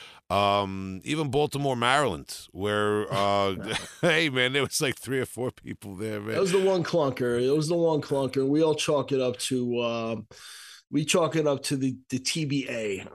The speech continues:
Speaker 2: that, that was on the flyer for a while, and it was kind of a last-minute addition to the run. So that's what we chalk it up to. But, uh, every other town, man, we were very happy with it. And shout out to, of course, Hath and Carrion Vale,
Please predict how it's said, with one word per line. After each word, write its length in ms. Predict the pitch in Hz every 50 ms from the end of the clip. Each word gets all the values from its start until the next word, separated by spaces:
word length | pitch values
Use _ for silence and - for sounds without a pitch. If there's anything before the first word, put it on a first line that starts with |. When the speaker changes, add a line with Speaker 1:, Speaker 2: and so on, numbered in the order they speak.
| - 107 120
Speaker 2:
that, 320 | 123 117 113 113 110 110 - -
that 200 | 117 113 113 110
was 160 | 120 127 117
on 140 | 131 120 123
the 80 | 120 110
flyer 400 | - - 127 120 113 110 110 104
for 160 | - - 110
a 80 | 110 110
while, 440 | 110 110 110 110 110 107 110 113
and 120 | 113 110 113
it 40 | 117
was 160 | 117 110 -
kind 200 | - 123 123 120
of 60 | 117 117
a 40 | 117
last-minute 800 | 113 117 120 117 113 110 - - 117 117 117 113 110 110 110
addition 540 | 107 110 110 107 120 113 - - 117 110 107
to 120 | - - 110
the 60 | 107
run. 500 | 104 104 110 113 107 110 113 107 107 104
So 300 | 104 - - 117 110 113
that's 260 | 120 135 139 135 - 151
what 100 | 143 135
we 120 | 131 120
chalk 340 | - - 131 120 110 - -
it 80 | 117
up 180 | 113 113 110 -
to. 460 | - - - 113 110 113 110 110 107 104
But, 220 | - 110 110 107 110
uh, 120 | 110 110 113
every 260 | 120 139 147 147 151
other 200 | 147 143 139 127
town, 380 | - - 147 151 165 151 135 127
man, 300 | 120 120 123 123 123 123
we 120 | 131 131
were 160 | 135 131 131
very 220 | 123 131 131 131 127
happy 340 | 123 120 113 113 - - 107
with 220 | 104 104 98 -
it. 160 | 107 101 101 -
And 240 | 104 107 104 104
shout 300 | - - - 110 107 107
out 180 | 104 104 107 104
to, 140 | - - 110
of 140 | 107 101 -
course, 240 | - 110 107 104 -
Hath 340 | - 107 107 104 104 - -
and 100 | 104 104
Carrion 440 | - - 107 107 107 110 107 104 98
Vale, 440 | 101 113 113 113 110 107 107 104